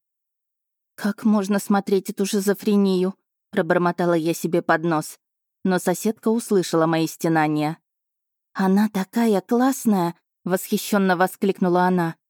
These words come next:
«Я обожаю драконов. Они такие величественные и сильные».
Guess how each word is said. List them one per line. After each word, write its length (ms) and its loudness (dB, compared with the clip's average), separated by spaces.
«Я 240 4
обожаю 540 2
драконов. 640 -2
Они 240 4
такие 420 0
величественные 920 0
и 120 -2
сильные». 640 2